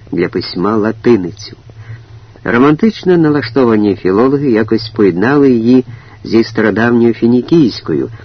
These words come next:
але мальтійські мегаліти набагато давніші за фінікійську мову. Головні пам'ятки розташовані у храмі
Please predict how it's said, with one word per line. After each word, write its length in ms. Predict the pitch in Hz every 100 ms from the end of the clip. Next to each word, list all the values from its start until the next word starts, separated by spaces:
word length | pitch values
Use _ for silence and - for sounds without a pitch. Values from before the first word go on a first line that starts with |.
| - -
але 220 | 101 147
мальтійські 760 | 175 156 131 143 131 - 123 110
мегаліти 720 | 104 101 101 90 156 - 165
набагато 440 | 139 110 139 139
давніші 720 | 120 123 120 107 117 117 -
за 160 | 101 101
фінікійську 720 | 98 98 92 90 78 - 87
мову. 380 | 80 71 67 - - - - - - - - - - - - 104 - - - - - - - -
Головні 420 | - 110 120 127 127
пам'ятки 580 | 127 117 117 - 139
розташовані 720 | 135 110 110 101 110 107 107 101
у 120 | 92
храмі 680 | - - 101 101 98 95